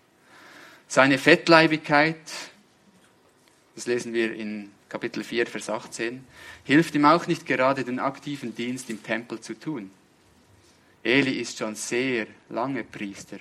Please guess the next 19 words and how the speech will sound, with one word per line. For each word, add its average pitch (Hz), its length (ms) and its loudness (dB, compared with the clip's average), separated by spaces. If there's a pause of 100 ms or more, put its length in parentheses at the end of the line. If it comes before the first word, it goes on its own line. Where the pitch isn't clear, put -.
und 120 140 -4
er 123 100 4
ist 131 160 -6
der 113 140 -4
amtierende 123 640 0
Richter 151 400 2
in 123 140 0
Israel. 107 540 -4 (560)
Er 127 200 -2
tut 208 280 -6
den 127 140 -4
Dienst 117 380 -8
eigentlich 107 440 -6
gerne 120 460 -8 (160)
und 107 120 -14
eigentlich 139 540 -6 (580)
liebt 156 300 -10
er 95 120 -10
Gott. 95 180 -16